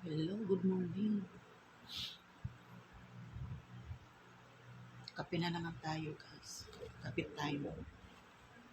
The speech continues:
Ayan.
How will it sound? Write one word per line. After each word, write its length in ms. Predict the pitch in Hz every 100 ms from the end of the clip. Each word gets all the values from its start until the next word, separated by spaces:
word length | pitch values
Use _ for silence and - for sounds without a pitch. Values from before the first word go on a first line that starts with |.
| - - - - - - - - - - - - - - - - - - - - - - - - - - - - - - -
Ayan. 480 | 135 143 156 196